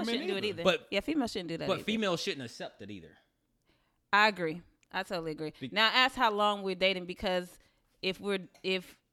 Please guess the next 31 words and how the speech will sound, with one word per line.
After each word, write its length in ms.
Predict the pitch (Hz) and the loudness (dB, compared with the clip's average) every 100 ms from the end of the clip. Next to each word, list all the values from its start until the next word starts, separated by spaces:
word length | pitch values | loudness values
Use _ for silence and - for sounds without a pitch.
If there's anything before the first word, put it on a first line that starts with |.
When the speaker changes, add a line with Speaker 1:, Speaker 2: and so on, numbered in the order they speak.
| - | -8
Speaker 2:
if 120 | 180 | -6
we 120 | 208 | -6
serious, 540 | - 269 262 214 196 190 | 0 4 6 6 4 0
then 460 | 180 185 175 175 170 | -2 0 0 -2 -2
I 120 | 196 196 | -2 2
know 360 | 196 190 185 | 4 4 4
my 160 | 175 175 | 2 -2
dude's 280 | 175 175 - | -2 -4 -2
character 600 | 208 170 160 160 156 147 | 0 0 -2 -2 -2 -2
Speaker 3:
Mm-hmm. 380 | 120 135 - | -8 -12 -2
Speaker 2:
enough. 320 | 180 175 165 175 | -2 0 0 0
Like, 160 | 170 | 0
nobody 340 | 180 190 196 185 | 0 2 2 0
gonna 200 | 180 175 | -2 -2
be 140 | 175 | -2
able 100 | 165 | -2
to 80 | 165 | -4
come 220 | 190 170 | -6 -6
to 120 | 170 | -6
me 160 | 165 160 | -6 -6
and 100 | 160 | -6
tell 200 | - 156 | -4 -2
me 120 | 156 | -4
something 380 | 165 160 160 147 | -6 -8 -8 -10
about 500 | 147 147 143 139 - _ _ | -6 -6 -4 -6 -10 _ _
nobody. 300 | - 185 175 - 139 | -14 -12 -12 -14 -14
He 200 | 196 247 | -8 -2
not 120 | 214 | -2
gonna 80 | 180 | 0
be 40 | |
able 60 | 170 | -2